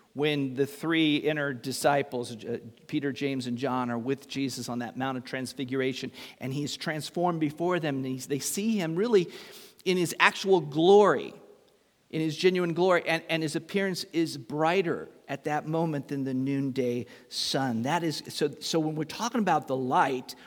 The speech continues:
we're talking about God's presence. And sort of secondarily to and included in that is that when God blesses us with, with a vision of who he is, he's revealing himself. He's revealing his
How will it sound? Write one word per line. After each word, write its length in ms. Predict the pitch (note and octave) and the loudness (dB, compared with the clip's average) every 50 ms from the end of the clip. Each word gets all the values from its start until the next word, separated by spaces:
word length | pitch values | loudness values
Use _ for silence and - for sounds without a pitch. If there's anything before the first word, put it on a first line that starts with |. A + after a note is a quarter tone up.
| - - | -8 -4
we're 80 | D3+ D3+ | -4 -4
talking 400 | D3 - F#3 F3+ F#3 - F#3+ F3+ | -2 0 0 0 2 2 0 0
about 500 | D#3+ D3 D3+ D3+ C#3 - - - D3 C3+ | 2 2 2 2 0 -2 -6 -14 -8 -2
God's 540 | D3+ E3 E3 D#3+ D#3+ D3+ D3+ D3 - - - - - - - _ _ | 0 2 4 4 4 2 0 -2 -6 -10 -12 -14 -20 -20 -20 _ _
presence. 960 | - - - - E3+ F3+ F3 E3+ - B2 F2+ - - - - - - - - _ _ _ _ - - - - - - _ _ _ - | -20 -10 -4 0 2 2 2 2 0 -4 -6 -10 -10 -10 -10 -8 -8 -10 -12 _ _ _ _ -20 -20 -20 -20 -20 -20 _ _ _ -8
And 120 | B2+ C3 - | -8 -4 0
sort 180 | - A3 G3 | 2 2 2
of 60 | F#3 | 2
secondarily 1120 | - - - - - A3 G#3 G#3 G#3+ F3+ F3 D#3 F3+ F#3 F#3+ F#3+ F#3+ F#3 E3+ E3+ E3 D#3 | 0 -2 2 6 6 6 6 6 2 -2 0 2 4 4 6 6 6 6 6 6 4 4
to 500 | D3+ - - - F#3+ F#3 F#3 F#3 F#3 F3+ - | 2 -2 -2 0 2 4 4 6 6 4 4
and 140 | - - C#3+ | 2 0 -2
included 580 | D3 C#3 - - - F#3 G#3 A3+ A3+ G3+ F#3 | -4 -4 -6 -4 0 2 2 4 6 4 4
in 180 | E3+ D#3+ D3+ D3 | 4 4 2 2
that 300 | C#3+ C#3+ C#3+ C#3+ C3+ - | 2 2 2 2 0 -2
is 140 | C#3+ C3 - | -4 -2 0
that 200 | D#3+ D3 - C#3+ | 0 0 0 0
when 500 | C#3+ D3+ E3+ G3+ G#3 G#3 G#3+ G#3+ G3+ F3+ | 0 2 4 4 4 4 2 2 2 4
God 400 | F3+ E3 D#3+ D#3 D3+ D#3 D3 C#3+ - - - - _ _ _ _ _ _ _ _ _ _ _ _ _ _ _ - C3+ C3 B2+ C3+ - - - | 4 6 6 6 4 2 0 -2 -16 -20 -20 -20 _ _ _ _ _ _ _ _ _ _ _ _ _ _ _ -18 -16 -16 -14 -16 -16 -16 -10
blesses 520 | D3 B2 D3+ C#3+ C#3+ F3 - F#3 D#3 - | -4 2 4 4 4 4 2 0 2 2
us 220 | E3 D3 C#3+ - - | 2 2 2 0 -2
with, 200 | C#3+ C#3+ - - - - - | -2 -2 -2 -4 -10 -12 -6
with 200 | C#3+ C#3 D3+ C#3 | -4 -2 0 0
a 80 | D3 C3+ | 0 0
vision 380 | B2+ B2+ D3 D#3+ D3+ D#3 D#3 | 0 0 0 0 0 0 -2
of 120 | C#3+ C3 - | -6 -6 -4
who 160 | - D#3 D3 | -2 -2 -2
he 280 | C#3 C3+ C#3+ C#3 C#3+ D3 | 0 0 -2 0 0 0
is, 160 | D3 C#3+ - | -2 -4 -4
he's 220 | - E3 D#3+ C#3 | -6 -6 -6 -6
revealing 1080 | C3 C3+ C#3 B2+ B2+ B2+ A#2+ A#2+ D3 D#3+ F#3 G#3 G3+ F#3+ F3 D3+ C#3+ C#3+ C#3 D3 D3+ D3 - - - _ | -4 -4 -4 -6 -6 -8 -8 -4 -2 0 4 4 4 4 4 2 0 -2 -4 -4 -6 -10 -14 -20 -20 _
himself. 580 | - D#3+ D3+ D3+ C#3 - - E3 C#3 C3 B2 | -4 -4 -2 -2 -2 -2 0 0 0 0 -2
He's 180 | - C3 B2+ C3 | -4 -6 -4 -4
revealing 440 | D3 C#3 C#3 D3+ D#3+ E3 E3+ E3 D#3 | -4 -4 -2 0 0 0 0 -2 -4
his 260 | C#3 D#3 C#3+ C3+ - | -4 -4 -6 -6 -8